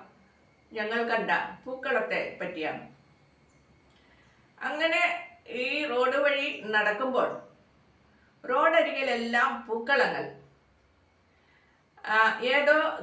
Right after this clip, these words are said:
ക്ലബ്ബുകാരുടെ വകയായിട്ടുള്ള പൂക്കളങ്ങൾ ആണ്. ഈ പൂക്കള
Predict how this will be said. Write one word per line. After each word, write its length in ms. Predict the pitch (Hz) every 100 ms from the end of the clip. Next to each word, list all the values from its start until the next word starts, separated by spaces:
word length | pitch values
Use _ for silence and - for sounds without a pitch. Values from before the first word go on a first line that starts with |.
| 190 - _ 185 214
ക്ലബ്ബുകാരുടെ 800 | 269 269 359 285 214 208 220 240 185
വകയായിട്ടുള്ള 760 | 208 214 233 220 208 214 208 - - - - _
പൂക്കളങ്ങൾ 560 | 269 269 226 196 190 180 180
ആണ്. 220 | 160 - - - _ 226
ഈ 80 | 240 240
പൂക്കള 320 | 277 294